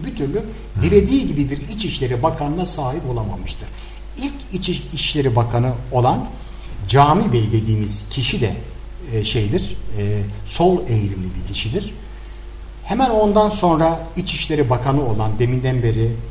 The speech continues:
Speaker 1: sözünü ettiğimiz Hakkı Behiç Bey de bir ara İçişleri Bakanlığı yapmıştır. O da sol eğilimlidir. Bu defa yine bir İçişleri Bakanlığı seçiminde, o günlerde mecliste bakanlar tek tek
Speaker 2: Seçim.
Speaker 1: oylanarak seçiliyor.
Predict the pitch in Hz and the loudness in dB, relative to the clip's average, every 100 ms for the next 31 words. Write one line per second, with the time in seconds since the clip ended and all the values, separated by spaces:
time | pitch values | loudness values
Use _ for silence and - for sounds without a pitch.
0 | - - - 117 131 131 117 117 120 117 | -10 -6 0 2 4 4 2 0 0 -2
1 | - 120 - 123 123 - - 101 92 95 | -2 -4 -2 2 2 2 0 -2 -2 -6
2 | 95 98 - - - 104 98 98 98 101 | -6 -6 -6 -4 -4 -4 -4 -4 -4 -4
3 | 101 101 107 120 220 - - - - 233 | -2 -2 -4 -6 -6 -8 -8 -6 2 2
4 | 254 - 220 226 208 220 214 220 220 285 | 2 0 0 2 2 2 0 0 0 -2
5 | - - - - 127 277 262 - 143 110 | -6 -10 -12 -6 0 2 2 2 0 0
6 | 110 269 240 170 - - 120 143 - - | 4 4 4 -2 -6 -8 -6 -6 -6 -10
7 | - 175 - - 120 113 113 110 113 107 | -8 -6 -6 -4 -2 -2 -2 -2 -2 -2
8 | 110 - 104 107 107 147 208 - - 135 | -4 -4 -4 -2 -2 -2 -4 -8 -4 -2
9 | 127 120 120 113 113 110 113 - - 208 | 0 2 2 2 2 2 0 0 0 0
10 | 233 - - - - 104 117 123 123 120 | -2 -6 -10 -12 -6 -2 0 2 2 0
11 | - 160 151 113 110 - - - - - | 0 -2 0 -2 -2 -8 -10 -10 -8 -4
12 | - 110 104 104 101 98 - 101 101 110 | 0 2 2 0 0 -2 -2 -4 -2 2
13 | 208 | 2